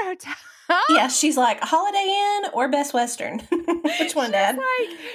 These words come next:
Speaker 1: she's like, "He's been gone for so long. What's two more weeks?" I was like, "Hannah, are you serious? You want Daddy to be,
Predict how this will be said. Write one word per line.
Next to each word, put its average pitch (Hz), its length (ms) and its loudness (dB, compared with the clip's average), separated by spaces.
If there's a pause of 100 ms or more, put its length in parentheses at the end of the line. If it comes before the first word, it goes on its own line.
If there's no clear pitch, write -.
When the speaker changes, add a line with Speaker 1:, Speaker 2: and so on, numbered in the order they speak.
Speaker 1:
she's 508 220 -8
like, 466 100 -6
"He's 453 160 -8
been 466 140 -2
gone 415 200 -2
for 453 80 -6
so 415 200 -6
long. 370 280 0
What's - 320 -4
two 453 260 -2
more 330 220 -2
weeks?" 370 300 -6
I 302 60 -18
was 349 100 -12
like, 339 140 -6
"Hannah, 427 120 -12
are 659 340 0
you 480 160 -6
serious? 480 680 -4
You 440 100 -10
want 453 180 -6
Daddy 392 260 -2
to 370 80 -8
be, 359 100 -8